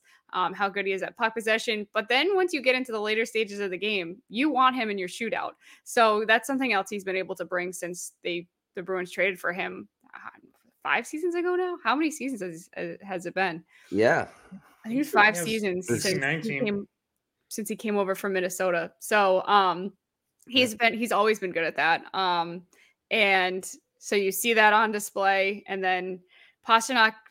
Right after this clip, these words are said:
Speaker 1: followed it up like, you know, he just had to one up him, I guess. <laughs>
Speaker 2: I think,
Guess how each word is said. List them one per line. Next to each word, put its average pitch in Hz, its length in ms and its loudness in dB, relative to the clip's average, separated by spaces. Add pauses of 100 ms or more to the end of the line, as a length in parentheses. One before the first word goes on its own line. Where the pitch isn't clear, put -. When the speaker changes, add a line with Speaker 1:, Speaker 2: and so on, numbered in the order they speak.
(120)
Speaker 1:
followed 202 260 4
it 196 120 0
up 190 260 0
like, 175 380 -2 (120)
you 196 140 -8
know, 180 300 -4 (420)
he - 160 -18
just 214 140 -16
had 202 160 2
to 180 80 -2
one 180 180 -2
up 190 160 -2
him, 175 100 -6
I 175 120 -2
guess. 180 360 0 (520)
<laughs> - 480 -18
Speaker 2:
I 139 100 6
think, 226 300 0